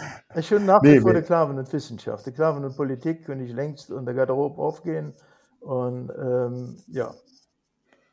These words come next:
Speaker 2: Das ist eine separate Diskussion.
Speaker 1: Okay.
Speaker 2: Also, äh, äh, ma, merci, Dietmar.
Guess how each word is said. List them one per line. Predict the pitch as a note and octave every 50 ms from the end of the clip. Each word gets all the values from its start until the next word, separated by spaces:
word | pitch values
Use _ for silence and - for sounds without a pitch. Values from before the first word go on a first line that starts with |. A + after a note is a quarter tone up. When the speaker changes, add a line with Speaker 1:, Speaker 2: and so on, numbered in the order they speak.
| _ _ _ -
Speaker 2:
Das | G#2+ A2+ B2 C3+
ist | C#3
eine | D3 C#3
separate | B2+ - C#3+ C3 C3+ C3+ A#2+ B2+ C3+ B2+ -
Diskussion. | C3+ A2+ - - B2+ A2+ - C3+ B2 A2 G#2 G#2 G#2+
Speaker 1:
Okay. | G#2 A2
Speaker 2:
Also, | A2+ C3+ B2+ A#2 A2+ A2+ A#2 B2 -
äh, | - B2 A#2 A2+ A2 A2 - - - - - - _ _ _ _ _ _ _ _ _ - D3
äh, | C3+ B2+ B2 B2 B2
ma, | B2+ C3 B2+ B2+ C3 -
merci, | C3+ D3 E3 E3 E3+ F#3+ E3+
Dietmar. | F3 G#3 G#3 - G#3+ G3+ G3+ G3+ -